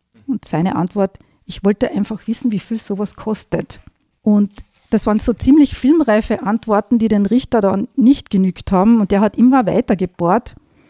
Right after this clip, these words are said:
Er wollte einfach wissen, warum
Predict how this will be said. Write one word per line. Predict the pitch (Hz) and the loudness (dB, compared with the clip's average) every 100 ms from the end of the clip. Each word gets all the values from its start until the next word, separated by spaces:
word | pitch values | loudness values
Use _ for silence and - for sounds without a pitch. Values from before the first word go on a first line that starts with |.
| _ _ _ _ | _ _ _ _
Er | - 185 | -2 -2
wollte | 180 269 - 285 | 2 0 0 -4
einfach | - 233 - - | 0 0 0 -2
wissen, | 240 285 277 247 | 0 2 2 0
warum | 202 - 202 - 247 | -4 -4 -4 2 2